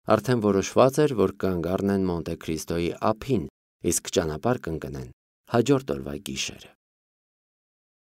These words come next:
Երբ Էդմոնի կարծիքը հարցրին, նա պատասխանեց, թե կղզին միանգամայն ապահով վայր է և որ մեծ ձեռնարկումները պետք է ի կատարածել անհապաղ։ Այդպիսով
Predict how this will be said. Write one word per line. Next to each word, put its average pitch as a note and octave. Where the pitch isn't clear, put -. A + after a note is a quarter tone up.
Երբ A2
Էդմոնի G#2
կարծիքը F#2+
հարցրին, B2+
նա F#3
պատասխանեց, C3+
թե -
կղզին G#2
միանգամայն F2
ապահով D2
վայր C3
է C#3+
և A#2
որ B2+
մեծ D3
ձեռնարկումները A2+
պետք G#2
է G#2
ի G2
կատարածել F2
անհապաղ։ -
Այդպիսով F#2+